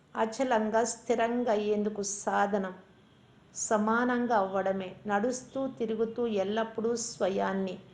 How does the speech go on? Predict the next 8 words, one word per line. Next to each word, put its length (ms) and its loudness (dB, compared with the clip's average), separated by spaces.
నిరాకారి 880 2
ఆత్మగా 960 0
లేక 300 4
కర్మ 500 2
చేస్తూ 380 -2
అవ్యక్త 520 0
ఫరిస్తాగా 1080 0
భావించండి. 1160 -2